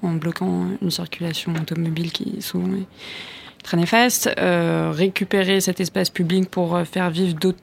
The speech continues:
modes démocratiques et pour surtout récupérer une forme de pouvoir. Je,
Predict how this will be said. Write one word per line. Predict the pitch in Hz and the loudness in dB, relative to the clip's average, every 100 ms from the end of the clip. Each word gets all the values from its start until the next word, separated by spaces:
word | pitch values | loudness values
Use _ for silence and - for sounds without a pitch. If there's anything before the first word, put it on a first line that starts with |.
| - 196 | -4 2
modes | 185 185 175 | 4 4 4
démocratiques | 175 180 180 185 185 202 190 | 2 2 2 -2 -2 -2 -2
et | 180 | -4
pour | - 180 - - - - | -4 -6 -6 -18 -20 -8
surtout | - 180 196 | -2 0 2
récupérer | 185 160 - 185 | 0 0 -2 2
une | 175 | 2
forme | 160 175 | 0 0
de | 160 | -2
pouvoir. | - 180 196 | -2 0 2
Je, | 190 | 2